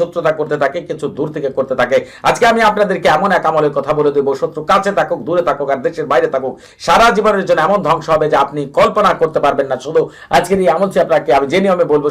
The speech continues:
সেই নিয়মে করতে হবে। কিভাবে আমল করবেন পরিপূর্ণভাবে আপনাদের মাঝে তুলে ধরছি। দয়া করে হচ্ছে আমার মুখ থেকে কথাগুলোকে আমি যা বলছি একটু মনোযোগ সহকারে শুনবেন, আর আমি যা লিখবো এটা একটু মনোযোগ সহকারে দেখবেন, তাহলে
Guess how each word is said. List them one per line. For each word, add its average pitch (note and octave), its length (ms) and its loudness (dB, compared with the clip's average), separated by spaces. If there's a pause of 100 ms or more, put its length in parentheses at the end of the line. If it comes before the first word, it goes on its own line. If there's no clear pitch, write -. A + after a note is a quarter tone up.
সেই E3 120 -2
নিয়মে D3+ 260 -2
করতে A#2+ 180 -2
হবে। C3 220 0
কিভাবে F#3+ 300 2
আমল D3+ 220 -2
করবেন F#3+ 240 0 (360)
পরিপূর্ণভাবে G3 600 4
আপনাদের E3+ 360 2
মাঝে D3+ 160 0 (100)
তুলে F#3 240 0
ধরছি। D#3+ 240 -4 (380)
দয়া D#3+ 240 4
করে D#3 200 4
হচ্ছে D#3 240 -4 (200)
আমার D3 220 2
মুখ D#3+ 120 -2
থেকে E3 120 -8 (220)
কথাগুলোকে D3 480 -2
আমি C3 160 -4
যা E3+ 60 6 (100)
বলছি A3 260 0 (420)
একটু - 440 -6 (120)
মনোযোগ F3 340 -2
সহকারে D#3 320 0
শুনবেন, G3+ 280 -2
আর E3 180 4
আমি D3+ 160 -2
যা C#3+ 80 4 (100)
লিখবো E3 280 0 (460)
এটা D3+ 200 0
একটু C#3 180 -10
মনোযোগ C3+ 300 -4
সহকারে C3 320 -2
দেখবেন, C3+ 260 4 (300)
তাহলে D3 240 2